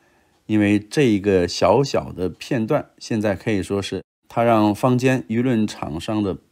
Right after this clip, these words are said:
不满的声音，包括前面提到的质疑的声音，其实呢，得到了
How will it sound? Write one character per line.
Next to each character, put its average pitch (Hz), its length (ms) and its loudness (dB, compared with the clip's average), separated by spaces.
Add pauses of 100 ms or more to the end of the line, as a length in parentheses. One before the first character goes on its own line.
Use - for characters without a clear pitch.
(140)
不 156 160 4
满 98 260 2
的 98 100 -6
声 120 300 -2
音， 113 240 -2 (960)
包 151 140 6
括 147 100 4
前 123 160 2
面 117 140 2
提 104 140 -4
到 110 160 2
的 95 160 -2 (160)
质 160 380 -2
疑 90 200 -4
的 95 100 0
声 104 300 -2
音， 98 180 -2 (440)
其 - 180 -4
实 95 160 -2
呢， 92 160 -2 (160)
得 92 140 -2
到 98 160 2
了 - 160 -6